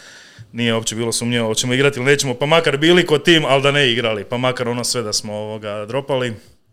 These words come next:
Ali da, mi imamo totalno drugačiju postavu nego prošle godine, zapravo jedino ko se ponavlja smo,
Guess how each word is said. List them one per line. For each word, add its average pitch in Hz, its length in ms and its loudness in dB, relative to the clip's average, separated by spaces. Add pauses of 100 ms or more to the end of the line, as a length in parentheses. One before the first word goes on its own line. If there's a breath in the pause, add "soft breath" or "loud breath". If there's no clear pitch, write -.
(560)
Ali 113 800 -4 (720 loud breath)
da, 160 140 4
mi 185 80 2
imamo 185 180 2
totalno 165 380 -2
drugačiju 139 400 2
postavu 123 360 -2
nego 110 160 -4
prošle 123 300 -2
godine, 131 320 -4
zapravo 127 380 -2
jedino 131 340 0
ko 135 240 -6
se 123 260 -2
ponavlja 120 720 -2
smo, 110 720 -4